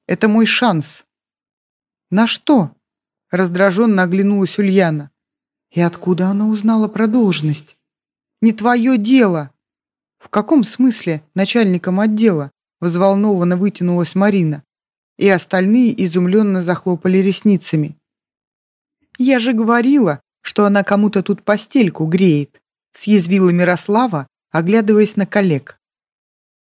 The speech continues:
Ульяна снова поморщилась, но сдержанно вздохнула и спокойно повернулась к Фетовой. «Мне предложили,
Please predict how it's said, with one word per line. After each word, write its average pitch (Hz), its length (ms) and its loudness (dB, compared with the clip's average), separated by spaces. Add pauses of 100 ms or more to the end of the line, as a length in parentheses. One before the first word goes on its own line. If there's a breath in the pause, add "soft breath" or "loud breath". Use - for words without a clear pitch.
(200)
Ульяна 214 460 2
снова 269 320 -2
поморщилась, 208 840 0
но 180 200 0
сдержанно 190 560 0
вздохнула 196 760 0 (280)
и 220 60 -6
спокойно 247 500 2
повернулась 190 580 0
к - 80 -16
Фетовой. 147 560 0 (720)
«Мне 269 240 4
предложили, 208 800 0